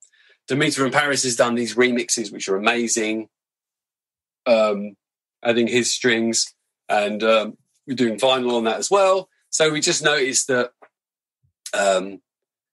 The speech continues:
what we've noticed as a company is where people aren't spending money going out clubbing, they're actually spending money on records and on merchandise. So now our, our sales when it comes to vinyl is just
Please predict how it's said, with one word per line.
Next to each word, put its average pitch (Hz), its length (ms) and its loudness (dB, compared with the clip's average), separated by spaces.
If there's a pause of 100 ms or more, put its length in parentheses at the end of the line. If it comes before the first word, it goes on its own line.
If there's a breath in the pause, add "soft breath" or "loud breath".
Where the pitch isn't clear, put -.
(400)
what 226 200 2
we've 233 160 0
noticed 196 320 2
as 147 80 -8
a 156 60 -4
company 135 540 0
is 90 500 -4 (300)
where 143 280 0
people 175 320 2
aren't 151 200 2
spending 139 300 0
money 127 220 2
going 113 200 2
out 110 120 -2
clubbing, 107 580 0 (320)
they're 131 140 2
actually 147 220 -2
spending 139 400 0
money 127 380 0
on 117 220 0
records 110 840 -4 (800)
and 110 240 -4
on 107 160 2
merchandise. 90 640 -2
So 113 180 -2
now 131 380 2
our, 120 300 2 (220)
our 131 200 2
sales 113 640 0
when 113 100 -2
it 104 100 -6
comes 120 280 -2
to 107 80 -6
vinyl 117 640 0
is 107 200 -10
just - 440 -6